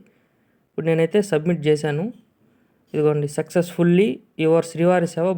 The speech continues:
బుక్డ్. రిపోర్టింగ్ డే వచ్చింది, బుకింగ్ నంబరు, ఏరియా of services, number of days, సేవా పీరియడ్ అన్నీ వచ్చేసాయి మనకి. మన స్లాట్ అయితే సక్సెస్‌ఫుల్‌గా అయితే బుక్ అయిపోయింది.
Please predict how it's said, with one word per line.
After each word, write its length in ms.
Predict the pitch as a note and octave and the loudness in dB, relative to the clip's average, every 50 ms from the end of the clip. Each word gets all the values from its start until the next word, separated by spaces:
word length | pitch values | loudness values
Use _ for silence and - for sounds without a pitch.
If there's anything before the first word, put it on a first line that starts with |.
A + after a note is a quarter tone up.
| D3 | -4
బుక్డ్. 260 | D#3+ D3+ - _ - - _ _ _ _ _ _ _ _ _ _ _ _ _ _ _ _ _ _ _ _ E3 | -6 -8 -8 _ -20 -20 _ _ _ _ _ _ _ _ _ _ _ _ _ _ _ _ _ _ _ _ -6
రిపోర్టింగ్ 480 | E3+ E3 F#3+ F#3+ F#3 F3+ - F3+ E3+ D#3+ E3 | -4 0 0 0 0 0 0 -2 0 2 2
డే 80 | E3+ E3+ F3 E3+ | 2 2 2 2
వచ్చింది, 420 | D#3+ - - D#3+ D#3+ D#3+ E3 F3+ F#3 F3+ F3 E3 E3 E3 D#3+ D#3+ | 0 -2 -6 -6 -4 -2 -2 0 0 2 0 0 0 -2 -4 -4
బుకింగ్ 340 | D#3 D#3+ - F3+ F3+ F3 E3 D#3+ | -6 -4 -2 -2 0 0 2 0
నంబరు, 340 | D#3 D#3+ D#3+ D#3+ D#3+ E3 E3+ E3+ E3 D#3+ E3 | 0 0 0 2 2 4 4 4 4 2 2
ఏరియా 160 | E3 E3+ E3+ E3 | 2 2 2 0
of 60 | D#3+ - D#3 | 0 -2 -2
services, 460 | D#3 D#3+ E3 D#3+ D3 D#3 D#3 D3+ D3+ - - F3 F3 E3+ E3 E3 E3+ E3+ - _ _ _ _ _ _ _ _ _ _ _ _ _ _ _ _ _ - D#3 | -2 0 -2 -2 -2 -2 -2 -2 -4 -4 -2 0 0 0 0 -2 -4 -6 -12 _ _ _ _ _ _ _ _ _ _ _ _ _ _ _ _ _ -6 -2
number 240 | D#3 D#3+ E3 E3+ F3 F3 E3+ | -2 0 0 2 2 2 0
of 80 | D#3 D3+ D3 D3 | -2 -2 -2 -2
days, 240 | D#3+ D#3+ D#3+ D3+ - - G3+ G#3 G3+ G3+ - | 0 0 -2 -2 -2 -2 -2 -2 -2 -2 -2
సేవా 260 | E3 D#3+ D#3+ D#3+ D#3+ D#3 - | 0 0 2 2 0 -2 -2
పీరియడ్ 280 | D#3 D3 D3+ D3 D3 D3 D3+ - _ _ - | -2 -2 0 0 0 -2 -4 -6 _ _ -4
అన్నీ 180 | D#3+ E3 F3 F#3 F3+ F3 | 0 2 2 4 4 2
వచ్చేసాయి 360 | F3 - E3+ E3+ - D#3+ D#3 D#3 | 2 0 -2 0 0 0 0 0
మనకి. 240 | D3+ D3+ D3 F3+ A3 B3 B3 - _ E3 D#3+ | -2 -4 -4 -2 -4 -4 -4 -8 _ -6 -4
మన 140 | D#3+ D#3+ D#3 D3+ - | -4 -4 -4 -6 -6
స్లాట్ 300 | - - D#3+ E3+ E3+ - E3+ | -2 0 0 0 0 0 -2
అయితే 180 | D#3+ - - B3 - - - | -2 -2 -4 -6 -6 -4 -6
సక్సెస్‌ఫుల్‌గా 640 | - D#3 D#3 - F3+ E3 F3 - E3+ E3 E3 E3 E3 D#3 | -6 -6 -4 -4 -6 -6 -4 -4 -2 0 2 2 2 2
అయితే 180 | D#3 - G#3+ C#4 - _ _ _ _ _ _ _ D#3 D#3 | 2 0 -4 -4 -6 _ _ _ _ _ _ _ -10 -10
బుక్ 180 | D#3 - - F3+ | -6 -2 0 0
అయిపోయింది. 400 | F3 E3+ E3+ D#3+ D#3 D#3+ F#3 | 0 0 0 -4 -2 0 0